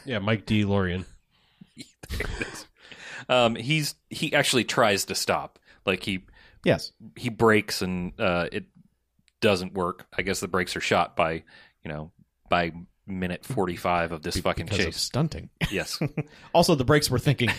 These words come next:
Speaker 3: "You don't need us.
Speaker 2: <laughs> Yeah,
Speaker 3: We're
Speaker 2: right.
Speaker 3: taking a break."
Speaker 2: <laughs> And it was the seventies, so it was drum brakes all the way around, and those just
Speaker 3: <laughs>
Speaker 2: unreliable. And, yeah, vaults over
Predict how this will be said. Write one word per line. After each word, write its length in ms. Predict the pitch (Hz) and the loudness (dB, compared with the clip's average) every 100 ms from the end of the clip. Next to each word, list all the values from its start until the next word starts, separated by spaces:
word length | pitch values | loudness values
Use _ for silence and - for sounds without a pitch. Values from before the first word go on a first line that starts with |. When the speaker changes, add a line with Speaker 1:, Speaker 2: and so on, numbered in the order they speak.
| - - | -6 -2
Speaker 3:
"You 120 | 190 | 2
don't 160 | 226 147 | 4 6
need 140 | 143 | 6
us. 360 | 110 151 - 196 - 202 | 6 6 6 4 4 2
Speaker 2:
<laughs> 200 | 240 - | 0 -2
Yeah, 300 | 202 - 180 | -4 2 2
Speaker 3:
We're 140 | 143 | 6
Speaker 2:
right. 60 | 185 | 6
Speaker 3:
taking 260 | 240 196 175 | 6 4 4
a 20 | |
break." 260 | 208 160 - - - - - | 4 4 2 -8 -10 -6 -2
Speaker 2:
<laughs> 100 | - - - - _ - - | -2 -4 -18 -20 _ -18 0
And 140 | 165 | 4
it 60 | 175 | 6
was 120 | 143 | 6
the 120 | 131 | 4
seventies, 420 | - 175 82 80 - | 4 4 4 -2 4
so 120 | 117 | 6
it 20 | |
was 140 | 113 113 | 6 4
drum 260 | 135 147 | 4 4
brakes 340 | 120 120 117 120 | 6 4 6 4
all 140 | 120 | 6
the 80 | 110 | 6
way 140 | 104 | 6
around, 340 | 95 92 85 135 | 6 6 4 6
and 80 | |
those 320 | 127 92 90 - | 6 4 0 -4
just 320 | 92 - 156 - | -6 -4 -8 -8
Speaker 3:
<laughs> 120 | _ | _
Speaker 2:
unreliable. 640 | 104 101 85 156 147 160 - - - - - 123 - - - | -4 0 0 0 -4 -6 -8 -14 -14 -18 -18 -20 -18 -8 0
And, 300 | 107 98 - _ _ _ _ _ _ | 0 0 -8 _ _ _ _ _ _
yeah, 380 | - 76 - 143 - | -14 -8 -8 -10 -14
vaults 520 | 110 92 95 92 - 98 | -20 0 0 0 -4 -4
over 360 | 92 90 87 | -2 -2 -4